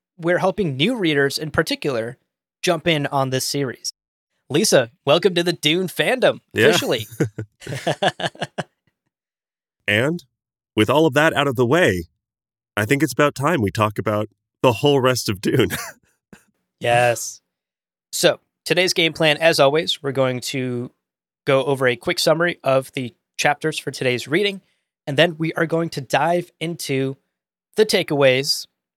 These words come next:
Speaker 1: for this finale and for the end of the book, and then we'll be wrapping up this episode and this book club.
Speaker 2: Chapter forty-seven.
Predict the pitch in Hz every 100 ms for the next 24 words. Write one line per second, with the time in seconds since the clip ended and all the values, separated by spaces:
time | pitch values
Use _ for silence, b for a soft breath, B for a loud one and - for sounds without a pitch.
0 | _ - 160 180 175 175 - _ - 160
1 | 156 143 123 120 131 - 127 123 165 180
2 | 190 165 147 165 - _ _ _ _ _
3 | _ _ _ - 120 120 143 160 _ _
4 | _ 123 113 113 117 120 123 123 - 127
5 | - 151 175 - 190 202 _ _ _ -
6 | 120 110 117 _ - 110 110 - _ -
7 | 131 - 120 - _ _ _ _ _ _
8 | _ - 165 175 - 180 175 _ _ -
9 | 131 147 151 143 - - 143 143 90